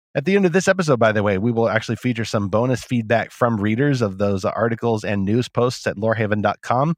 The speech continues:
Uh, you can also get big answers to questions like, you know, "What,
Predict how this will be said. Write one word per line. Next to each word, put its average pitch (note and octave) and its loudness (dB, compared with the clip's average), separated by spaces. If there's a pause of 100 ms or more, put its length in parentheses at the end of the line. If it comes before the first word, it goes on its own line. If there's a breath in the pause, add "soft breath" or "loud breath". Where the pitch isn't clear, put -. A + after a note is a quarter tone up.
(520)
Uh, A2+ 0
you C3+ -4
can D#3+ 0
also A#3 0
get F3 -2
big D3+ 0
answers D3+ 0
to - -6
questions C3+ -2
like, A#2+ 2
you A2 -6
know, G#2+ -2
"What, B2 -2